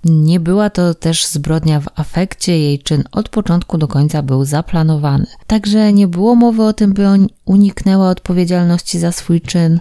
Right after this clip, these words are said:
Podczas obserwacji w szpitalu psychiatrycznym stwierdzono natomiast zaburzenia depresyjno-lękowe, które niewątpliwie przyczyniły się też do tej tragedii. Elżbieta zapędziła się w takich swoich m-, myślach, czarnych wizjach,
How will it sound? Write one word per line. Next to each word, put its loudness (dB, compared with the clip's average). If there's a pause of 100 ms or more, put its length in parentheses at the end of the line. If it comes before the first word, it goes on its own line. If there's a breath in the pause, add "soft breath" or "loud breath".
(140)
Podczas -4
obserwacji -4
w -6
szpitalu -2
psychiatrycznym -2
stwierdzono -2
natomiast -2
zaburzenia -2
depresyjno-lękowe, -2 (140)
które 2
niewątpliwie 0
przyczyniły 0
się -4
też -4
do -2
tej -4
tragedii. -6 (220)
Elżbieta 0
zapędziła 0
się -4
w -10
takich -6
swoich -2
m-, 2 (380)
myślach, 0
czarnych -2
wizjach, 0